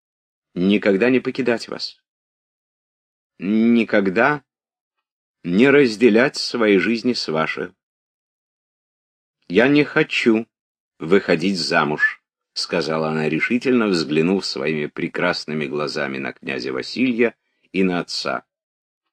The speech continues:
«Вздор! Глупости! Вздор, вздор, вздор!»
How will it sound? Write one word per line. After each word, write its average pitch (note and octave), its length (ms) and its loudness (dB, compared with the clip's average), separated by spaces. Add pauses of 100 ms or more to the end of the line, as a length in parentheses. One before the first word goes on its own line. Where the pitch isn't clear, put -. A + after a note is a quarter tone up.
(560)
«Вздор! F#2 600 2 (1080)
Глупости! - 800 2 (680)
Вздор, F#3 920 6
вздор, F#3 760 4 (560)
вздор!» - 680 0